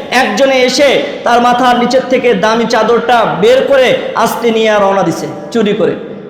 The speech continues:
হঠাৎ করে পিছন দিক থেকে ওনার ঘুম ভেঙে গেছে, তাকায়া দেখে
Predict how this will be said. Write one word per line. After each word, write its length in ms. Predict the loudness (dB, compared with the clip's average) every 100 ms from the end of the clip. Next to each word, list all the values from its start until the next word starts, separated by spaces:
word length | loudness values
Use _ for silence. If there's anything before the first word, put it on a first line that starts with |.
| -10 -2
হঠাৎ 440 | 0 2 2 0
করে 260 | 0 2 0 -2 -4
পিছন 360 | -2 0 0 0
দিক 180 | -2 0
থেকে 260 | 0 2 2
ওনার 260 | 2 2
ঘুম 260 | 2 2 2
ভেঙে 180 | 0 0
গেছে, 180 | 0
তাকায়া 400 | 0 0 2 2
দেখে 400 | 2 2 2 0